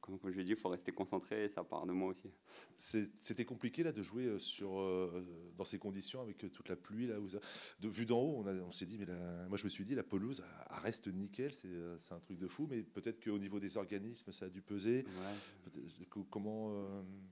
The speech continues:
Speaker 2: puis, puis tous les efforts aussi que
Speaker 1: En
Speaker 2: vous
Speaker 1: deuxième
Speaker 2: fournissez.
Speaker 1: mi-temps, ouais, ça s'est senti que tout le monde a eu un, un peu de, on bougeait moins, on, on faisait plus d'erreurs dans, dans, dans, dans, plus d'erreurs techniques, plus d'erreurs de choix. Euh, ça joue, ça rend le jeu plus fluide, c'est parce que la pelouse est mouillée, mais ça fait, euh,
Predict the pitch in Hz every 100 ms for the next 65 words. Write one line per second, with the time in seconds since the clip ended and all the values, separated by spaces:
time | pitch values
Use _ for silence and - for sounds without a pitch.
0 | - - 101 90 101 - 101 98 104 120
1 | 107 - 107 113 113 127 127 143 131 127
2 | 123 117 113 117 113 123 117 113 107 101
3 | 95 95 - 110 110 107 104 104 101 87
4 | 78 67 98 98 107 95 92 104 104 98
5 | 101 104 104 113 117 117 117 117 113 104
6 | 101 98 98 101 98 101 - 104 92 107
7 | 110 113 104 107 101 98 98 98 98 92
8 | 95 92 92 - 104 101 110 107 107 104
9 | 110 107 117 120 120 107 107 104 104 104
10 | - 113 123 - - - - - - 92
11 | 98 95 90 90 90 90 87 90 - 95
12 | 110 135 135 107 101 101 104 101 101 110
13 | - 110 135 143 117 - 104 - - 101
14 | 92 95 98 101 104 104 120 123 110 98
15 | 90 87 92 - 95 95